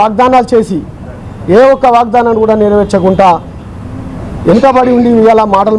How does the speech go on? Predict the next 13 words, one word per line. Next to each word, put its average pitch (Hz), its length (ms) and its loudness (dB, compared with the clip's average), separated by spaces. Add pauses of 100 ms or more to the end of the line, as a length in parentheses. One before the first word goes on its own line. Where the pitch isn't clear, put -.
మాట్లాడుతూ 190 420 0
ఉన్నారు. 180 280 2 (480)
మేము 247 180 4 (400)
మా 202 60 4 (140)
కాంగ్రెస్ 247 380 2
ప్రభుత్వం 233 340 2
వచ్చి 226 160 0 (140)
ఏడాది 240 300 4
పాలనలోనే 220 580 4 (600)
మేము 233 180 4 (140)
ఎన్నో 240 160 4 (100)
అభివృద్ధి, 240 340 0 (640)
ఇలా 226 140 4